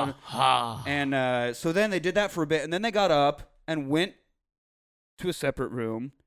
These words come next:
Speaker 1: and then they gave, like, a really quick press conference. And so, like, they've gotten under a lot of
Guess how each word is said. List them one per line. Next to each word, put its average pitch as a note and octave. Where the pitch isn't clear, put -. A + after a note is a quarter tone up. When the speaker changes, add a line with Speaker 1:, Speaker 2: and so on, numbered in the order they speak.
Speaker 1:
and C#3+
then D#3
they E3+
gave, E3
like, D3+
a C#3+
really C3
quick -
press D3+
conference. A2
And B2+
so, F3+
like, E3+
they've D3
gotten G#3
under F3
a C3
lot D3
of C3+